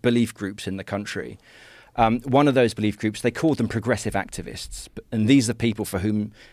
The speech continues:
the fight for social justice is at the heart of their identity. Y-, you know, they believe that how you get on in life is about, um, not about your talent and your hard work, but about your race and gender. So we know who, who they're talking <laughs> about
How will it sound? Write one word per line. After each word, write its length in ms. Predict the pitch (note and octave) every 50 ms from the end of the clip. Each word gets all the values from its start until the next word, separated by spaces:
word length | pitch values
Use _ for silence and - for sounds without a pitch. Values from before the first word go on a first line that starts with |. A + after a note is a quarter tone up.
| _ _ _ _ -
the 80 | G#2
fight 220 | - - C3 B2+ -
for 120 | - G#2
social 280 | - - G2+ F#2 E2+ F#2+
justice 300 | F#2 G2+ F#2 - - F2+
is 60 | E2 G#2
at 100 | G2 F2
the 80 | F#2+
heart 260 | - G2+ G2+ F#2 -
of 60 | - E2
their 120 | G2+ F#2
identity. 800 | F#2 F#2 - F2+ F2+ - - F#2 - F2 F2 F2 F2+ F2+ - - - -
Y-, 180 | D#2 - - _
you 80 | - G2+
know, 100 | F#2+ F2+
they 140 | G2 F#2+
believe 400 | - G#2+ G2 F#2+ F#2+ F#2+ F2+ -
that 200 | - F#2+ - - -
how 80 | F#2+
you 100 | G2+ G2+
get 160 | F2+ - - F2
on 100 | F#2 F#2+
in 80 | F2+ F#2
life 240 | F#2+ F#2 F2 - -
is 100 | F#2 G#2
about, 420 | G2 G#2 G2 F#2 F2 F2 F2 - -
um, 440 | F#2+ F2+ F2+ F2 E2+ E2+ F#2+ F2+ F2 - _ _ _ _ - - - _ - - - _ _ -
not 180 | - A#2 A#2 A2+
about 220 | G#2+ - G#2 G#2+
your 100 | A2+ G2
talent 440 | - - - A2+ G2+ F#2+ F#2 F2 F#2 -
and 100 | F#2+ F2+
your 80 | F2+
hard 240 | E2 E2+ F#2 F2+ F2
work, 220 | G2 F#2+ F2+ -
but 100 | - F#2+
about 240 | G2 F#2 G2 F#2+ F#2
your 400 | G2+ G2 F#2+ F#2 F#2+ G2 G2+ - - - G#2
race 320 | G#2 G2+ F#2+ F#2 F#2+ -
and 100 | G#2 G2
gender. 280 | F#2 - E2 E2+ - -
So 180 | - - B2 A#2
we 80 | B2
know 120 | A#2 A2+ F#2+
who, 180 | F#2 G2+ F2+ - -
who 100 | G2+ G2+
they're 100 | G2+ F#2+
talking 320 | F#2 - F#2 - - G#2+ A2
<laughs> 60 | -
about 220 | - - - -